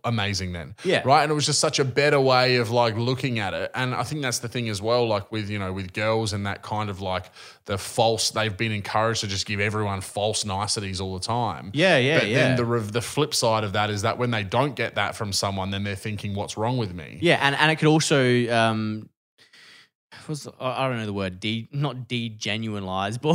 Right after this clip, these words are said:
Speaker 2: whatever the fucking hell I
Speaker 1: Yeah.
Speaker 2: just said. It just makes, <laughs> it just makes it
Speaker 1: Delegitimize?
Speaker 2: de-, delegit-, yeah, I guess delegitimize, or, like, it just makes a genuine, sometimes a genuine comment maybe lose its impact.
Speaker 1: Yep.
Speaker 2: Degenuinization.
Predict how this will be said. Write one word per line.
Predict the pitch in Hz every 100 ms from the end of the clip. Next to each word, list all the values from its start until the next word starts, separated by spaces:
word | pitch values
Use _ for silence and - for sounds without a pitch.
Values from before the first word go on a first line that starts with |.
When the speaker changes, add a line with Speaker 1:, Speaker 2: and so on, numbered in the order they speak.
| 196
Speaker 2:
whatever | 185 170
the | 143
fucking | 131 - 135 139 131
hell | 160 143 135
I | 131
Speaker 1:
Yeah. | 117
Speaker 2:
just | -
said. | 135 147 - - - -
It | 190
just | 180 190
makes, | 202 196 - - - -
<laughs> | - - -
it | 180
just | 208 185
makes | 202 202 208
it | 175
Speaker 1:
Delegitimize? | 185 165 131 170 180 185 262
Speaker 2:
de-, | 226 208 202
delegit-, | 156 180 185 165 139 170
yeah, | 240 269
I | 156
guess | 175 240
delegitimize, | - 156 156 127 131 139 147 143
or, | 143
like, | 143 156 165
it |
just | 175 170
makes | 185 170
a |
genuine, | 147 151 160 156 143 127
sometimes | - 147 156 131
a | 123
genuine | 110 131 165 135 113
comment | 120 110 110 117 _ _ _ 117
maybe | 120 120 120 117
lose | 117 123 98
its | - -
impact. | 117 101 78 - 110
Speaker 1:
Yep. | 107 - - -
Speaker 2:
Degenuinization. | 120 156 139 143 143 135 127 123 120 120 127 - 90